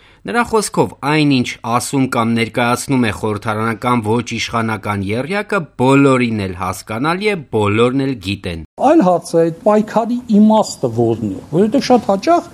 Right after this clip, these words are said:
Speaker 2: հարց է ծագում պայքարի իմաստը։ Գիտեք, ես առաջի անգամ եմ պայքար տեսնում, որը վախենում է ձևավորել քաղաքական օրակարգ։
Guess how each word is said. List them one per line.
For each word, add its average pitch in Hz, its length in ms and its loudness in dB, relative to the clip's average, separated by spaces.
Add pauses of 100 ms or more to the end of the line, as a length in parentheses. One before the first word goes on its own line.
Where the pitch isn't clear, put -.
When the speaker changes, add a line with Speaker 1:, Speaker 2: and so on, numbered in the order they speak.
Speaker 2:
հարց 226 240 0
է 214 120 -6
ծագում 226 340 2
պայքարի 226 480 2
իմաստը։ - 440 2 (120)
Գիտեք, 302 260 4
ես 254 200 4
առաջի 254 300 2
անգամ 233 300 2
եմ 143 160 0
պայքար 143 400 0
տեսնում, 247 540 4
որը 226 260 4
վախենում 190 540 2
է 247 60 6 (140)
ձևավորել 165 640 2
քաղաքական 160 580 2
օրակարգ։ 147 500 -4